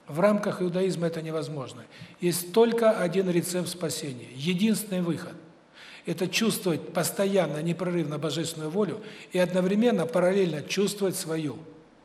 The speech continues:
Жить в двух пра-, разных режимах. Это возможно только тогда, когда ты видишь абсолютность божественной воли во всём и в себе тоже,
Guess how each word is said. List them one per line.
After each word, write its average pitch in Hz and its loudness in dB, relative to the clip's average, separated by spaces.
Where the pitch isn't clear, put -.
Жить 165 2
в 135 -4
двух 185 0
пра-, 175 0
разных 170 0
режимах. 160 -4
Это 175 -6
возможно 175 0
только 220 2
тогда, 170 -2
когда 170 2
ты 196 0
видишь 185 0
абсолютность 175 0
божественной 170 -2
воли 165 0
во 160 -4
всём 208 -2
и 202 2
в - -4
себе 175 2
тоже, 165 -2